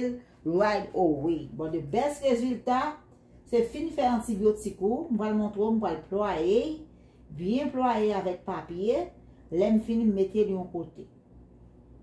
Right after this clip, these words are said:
Ou ka mete nan frijidè, e ka rete deyò, l pa pran anyen. Ok? Li va gen anyen. Men pi bon rezilta, se lò ki te fè sèt jou, kon yo konnen ou pa fè tretman pou moun nan,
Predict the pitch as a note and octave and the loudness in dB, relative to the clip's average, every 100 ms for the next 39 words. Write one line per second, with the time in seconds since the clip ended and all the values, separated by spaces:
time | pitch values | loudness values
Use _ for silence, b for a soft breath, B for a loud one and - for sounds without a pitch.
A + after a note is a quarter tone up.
0 | - - - - - - - G#3 G#3+ F3 | -20 -20 -20 -20 -20 -12 -2 0 2 0
1 | D3 D3 F3+ G3+ F#3+ G#3 A3 G#3+ G3 D#3+ | -2 -4 -6 -6 -4 -4 0 0 0 -2
2 | D#3+ F3 E3 E3+ F#3 F#3 F3+ C#3+ - E3+ | -2 0 0 2 2 0 -2 -6 -4 -4
3 | E3 - - B3 C#4 D#4 D4+ - E3 E3 | -4 -10 -6 -2 0 0 -4 -8 -8 -4
4 | F3 C#3+ - - - - - - - F#3 | -4 -6 -10 -18 -20 -20 -20 -8 -2 0
5 | C4+ D#4+ F4 - - - - - G3 G3 | 2 2 0 -8 -20 -20 -12 -4 0 0
6 | D#3 G3+ A3 - F3 D#3 C#3+ D3 D3 - | 0 0 0 0 -2 2 4 4 2 8
7 | F4+ F4 E4 D#4 C#4 B3+ B3+ - C4 C4 | 8 10 6 6 4 -2 -8 -4 -2 -2
8 | - A#3 G#3 G#3+ G#3+ G3+ G3+ F#3 - - | -2 -2 0 -4 -4 -4 -2 -4 -8 -12
9 | - B3+ F#3 C3+ F3 A#3 D4 - B B | -6 -6 -6 -8 -4 -4 -6 -14 B B
10 | B B A#3+ A#3 G3+ G#3+ G3+ F#3+ G3+ F#3+ | B B 0 2 2 2 -2 0 0 0
11 | - G#3 G#3 G3+ F#3+ F#3+ F#3+ E3+ E3+ F3+ | 0 -2 0 0 0 -2 -4 -6 -4 -6
12 | E3 E3+ G3+ C4+ | -6 -6 -4 -6